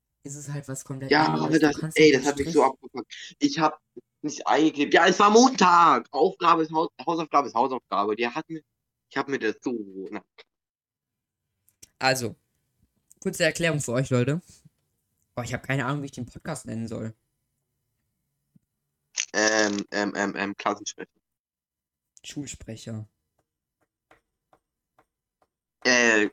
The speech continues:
Speaker 2: Schulsprecher.
Speaker 1: Sprecher. Wahl. Ähm, wo, wo war ich? Ach so, kurze Erklärung für
Speaker 2: Äh,
Speaker 1: euch. Wir hatten am
Speaker 2: Deutsch.
Speaker 1: Montag Deutsch, zwei Stunden lang.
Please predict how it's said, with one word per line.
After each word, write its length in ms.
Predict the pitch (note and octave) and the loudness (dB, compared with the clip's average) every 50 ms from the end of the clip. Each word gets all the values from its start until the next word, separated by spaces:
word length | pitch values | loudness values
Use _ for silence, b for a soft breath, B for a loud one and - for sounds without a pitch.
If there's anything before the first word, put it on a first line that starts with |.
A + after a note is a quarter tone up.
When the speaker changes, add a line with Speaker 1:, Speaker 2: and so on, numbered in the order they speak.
| _ | _
Speaker 2:
Schulsprecher. 500 | - - D3 C#3+ C#3 - G#2 F#2+ F#2+ G2 - _ _ _ _ _ _ _ _ _ _ _ _ _ _ _ _ _ _ _ _ _ _ _ _ _ _ _ _ _ _ _ _ _ _ _ _ _ _ _ _ _ _ _ _ | -8 -2 -2 -2 0 -2 -10 -10 -10 -12 -16 _ _ _ _ _ _ _ _ _ _ _ _ _ _ _ _ _ _ _ _ _ _ _ _ _ _ _ _ _ _ _ _ _ _ _ _ _ _ _ _ _ _ _ _
Speaker 1:
Sprecher. 560 | _ _ - A#2+ - - - B2+ A#2+ A2+ A2 A2+ C3 C3+ _ _ _ _ _ _ _ _ _ _ _ _ _ _ _ _ _ _ _ _ _ _ _ _ _ _ _ _ | _ _ -20 -20 -20 -20 -20 -18 -18 -18 -18 -20 -20 _ _ _ _ _ _ _ _ _ _ _ _ _ _ _ _ _ _ _ _ _ _ _ _ _ _ _ _ _
Wahl. 300 | - - F#2 G2+ G2+ A#2+ - - - _ _ _ _ _ _ | -20 -16 -14 -14 -14 -14 -16 -20 -20 _ _ _ _ _ _
Ähm, 540 | - C#3 C#3 C#3 C#3+ C#3 C#3 C#3 C#3+ C3+ C3 _ _ _ _ _ _ - _ - | -4 -2 0 0 0 0 0 -2 -4 -6 -10 _ _ _ _ _ _ -20 _ -20
wo, 480 | - - _ - C3 C3 C3 C3 C3+ | -20 -20 _ -16 -14 -14 -12 -12 -10
wo 220 | C#3 C#3+ C#3+ C3+ B2+ | -10 -10 -10 -8 -8
war 280 | D3 C#3+ C#3+ C3+ B2+ A#2+ | -8 -8 -6 -6 -8 -8
ich? 280 | A#2 A#2 - - - _ _ _ _ _ | -10 -14 -20 -20 -20 _ _ _ _ _
Ach 80 | - C#3 | -18 -14
so, 220 | - C#3+ B2+ A2+ | -10 -10 -10 -10
kurze 300 | G#2+ - D#3+ D3+ - D3+ | -6 -2 -4 -2 -2 -2
Erklärung 260 | C#3+ - D3 C#3 C3+ C3+ | -6 -6 -4 -6 -6 -6
für 140 | - - | -4 -2
Speaker 2:
Äh, 320 | A2+ G#2 G#2 G#2 G2+ G2 F#2+ | 0 0 0 0 -2 -4 -6
Speaker 1:
euch. 120 | - - _ _ _ _ _ _ _ _ _ _ _ _ - | -10 -14 _ _ _ _ _ _ _ _ _ _ _ _ -10
Wir 100 | B2+ B2+ | -2 2
hatten 160 | A#2+ A2+ - | 2 2 2
am 100 | C#3 C#3+ | 0 -6
Speaker 2:
Deutsch. 20 | |
Speaker 1:
Montag 380 | D3 D#3 D#3+ - D#3 C#3+ A2+ - | -8 -10 -12 -10 -12 -14 -12 -10
Deutsch, 580 | C3 B2 B2 C#3 D#3+ A#3 - - - - _ - | -10 -10 -8 -10 -10 -12 -14 -18 -20 -20 _ -18
zwei 220 | - C#3 C3+ B2+ - | -14 -12 -12 -12 -12
Stunden 400 | - - B2+ C3 C3+ _ - D#3+ | -12 -12 -12 -12 -12 _ -16 -14
lang. 360 | D3+ D3 D#3 E3 E3+ F3+ | -14 -14 -14 -16 -20 -20